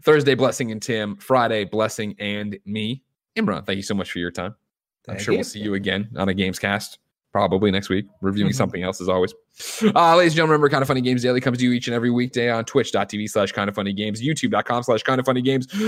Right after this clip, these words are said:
Speaker 1: Rooster Teeth, and podcast services around the globe. No matter where we, you get it, I hope you enjoy it. Consider supporting the show. Remember, just watching, liking, subscribing, sharing it on your social media is good enough by us. If you can go further, of course, you have Twitch Prime. You can use it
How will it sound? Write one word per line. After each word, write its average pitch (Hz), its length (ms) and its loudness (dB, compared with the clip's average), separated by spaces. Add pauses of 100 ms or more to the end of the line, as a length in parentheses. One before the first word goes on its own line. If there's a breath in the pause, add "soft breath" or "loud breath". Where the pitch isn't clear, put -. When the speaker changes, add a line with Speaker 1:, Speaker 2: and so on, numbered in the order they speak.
(120 loud breath)
Speaker 1:
Rooster 165 240 6
Teeth, 147 260 4
and 120 120 -6
podcast 110 360 2
services 98 400 -2
around 90 280 -6
the 90 80 -10
globe. 85 320 -6 (180 loud breath)
No 127 80 2
matter 131 220 4
where 135 240 8
we, 131 340 4
you 160 160 2
get 110 160 2
it, 104 180 0
I 98 100 -6
hope 131 260 4
you 117 160 0
enjoy 107 300 0
it. 104 120 -2
Consider 104 340 -8
supporting 98 420 -4
the 92 60 -12
show. 90 280 -4 (240 loud breath)
Remember, 120 380 0
just 131 180 -2
watching, 127 460 2
liking, 120 360 0
subscribing, 113 540 -2
sharing 117 340 -4
it 113 80 -4
on 110 140 -6
your 110 160 -4
social 110 340 -4
media 101 300 -2 (180 loud breath)
is 101 140 -4
good 101 200 0
enough 98 260 -2
by 90 180 2
us. 95 260 0 (100)
If 156 240 0
you 127 120 2
can 117 120 -10
go 104 160 4
further, 98 440 0 (180 loud breath)
of - 100 -18
course, 110 280 2
you 110 100 -4
have 98 220 -2
Twitch 101 260 -4
Prime. 98 320 -2
You 101 160 -8
can 95 160 -14
use 90 220 -8
it 85 100 -6